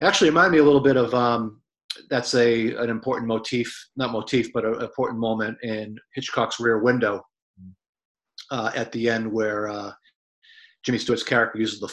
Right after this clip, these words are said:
flash to, <laughs> to blind, um, the murderer there.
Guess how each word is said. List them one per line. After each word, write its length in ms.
flash 440
to, 220
<laughs> 40
to 100
blind, 520
um, 420
the 60
murderer 360
there. 360